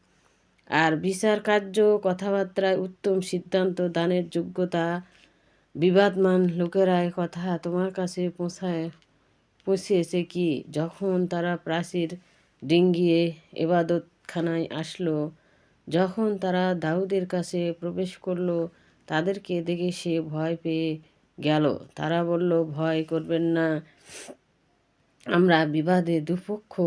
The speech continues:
আমাদের এক অপরের উপর জুলুম করেছে, কাজেই আমাদের মাঝে ন্যায় বিচার করে দিন,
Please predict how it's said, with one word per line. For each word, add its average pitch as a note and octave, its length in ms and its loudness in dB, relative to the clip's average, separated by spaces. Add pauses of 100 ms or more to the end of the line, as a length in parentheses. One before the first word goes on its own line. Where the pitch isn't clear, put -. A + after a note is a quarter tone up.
(100)
আমাদের E3 460 0
এক D3+ 280 -2
অপরের D#3+ 460 -2
উপর D#3 320 -4
জুলুম D#3+ 440 -2
করেছে, D#3 480 -6
কাজেই D#3 420 -4
আমাদের D#3 420 -6
মাঝে D3+ 360 -6
ন্যায় D3+ 300 -2
বিচার D#3 420 -6
করে D3 280 -6
দিন, C#3+ 400 -2